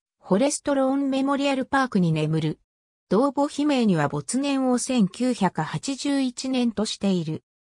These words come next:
ザラブガール千九百十六年ニューラブフォー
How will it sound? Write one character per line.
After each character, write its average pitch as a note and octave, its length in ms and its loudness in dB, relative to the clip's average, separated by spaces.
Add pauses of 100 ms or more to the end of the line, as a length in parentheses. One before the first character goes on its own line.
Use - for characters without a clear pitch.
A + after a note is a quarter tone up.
(300)
ザ D#3+ 120 2
ラ A#3+ 140 2
ブ D4+ 100 0
ガ D4 220 2
ー C#4 60 2
ル A3+ 100 0
千 A#3+ 240 0
九 A#3 200 0
百 F3+ 320 -4
十 A#3 280 2
六 D4 220 0
年 B3 240 2
ニ B3+ 120 4
ュ C#4 80 2
ー C4 40 2
ラ A#3+ 120 2
ブ A#3+ 80 2
フ A#3+ 140 2
ォ - 20 6
ー - 20 6